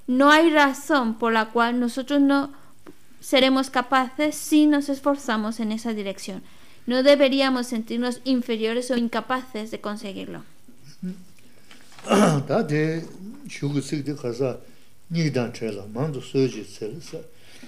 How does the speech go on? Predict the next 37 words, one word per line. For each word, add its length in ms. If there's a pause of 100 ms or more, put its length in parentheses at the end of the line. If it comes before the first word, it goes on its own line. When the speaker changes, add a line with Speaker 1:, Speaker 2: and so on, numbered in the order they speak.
(300)
Speaker 2:
Pembe 540
da 120
man 240
to 140
bu 140 (280)
di 140
la 180
des. 340 (480)
Kyo 160
ji, 140
mm, 380 (160)
tun, 300
mm, 680
tun 220
du 240 (320)
zo 120
ji 140
jum 300
den 220
ki, 220 (360)
sim 280
ni 120 (280)
chu 140
ji 180
za 120
wa 120
la 160
ba 140
sung 200 (120)
mu 60
sa 200
de, 320 (160)
mm. 140 (880)
Speaker 1:
La 120
siguiente 600
línea 500
dice, 520